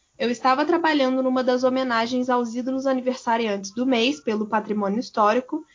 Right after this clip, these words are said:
e um dos ídolos do Flamengo seria homenageado naquele dia. Enquanto meu colega conhe-,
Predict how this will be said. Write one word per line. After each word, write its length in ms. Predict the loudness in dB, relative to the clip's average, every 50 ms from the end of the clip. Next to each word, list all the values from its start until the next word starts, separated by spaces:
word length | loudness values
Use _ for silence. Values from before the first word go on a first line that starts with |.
| _ _ _ _ _ 0
e 140 | 2 4
um 120 | 6 6 6
dos 220 | 6 6 4 4
ídolos 340 | 2 0 0 0 -2 -2 -4
do 120 | -4 -6
Flamengo 480 | -2 0 0 2 2 0 0 -2 -4 -6
seria 360 | -4 -2 -2 0 0 0 0
homenageado 640 | 0 -2 -2 -2 -2 -2 0 2 2 2 2 0 -2
naquele 380 | -4 -4 -2 -2 0 2 2 0
dia. 380 | 0 -2 -6 -6 -8 -8 -10 _ _ _ _ _ _ _ _ _ _ _ _ -6
Enquanto 440 | -4 -2 0 2 2 2 2 0 2
meu 140 | 2 2 4
colega 440 | 4 2 4 4 2 2 0 -4
conhe-, 420 | -6 -4 -4 -2 -2 -2 -4 -6